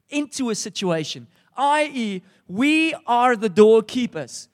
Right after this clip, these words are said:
of earth. We open the door to a king with limitless possibilities.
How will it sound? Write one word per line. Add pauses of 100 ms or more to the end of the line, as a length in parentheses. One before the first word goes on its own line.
(300)
of
earth. (400)
We
open
the
door (240)
to
a
king
with
limitless
possibilities.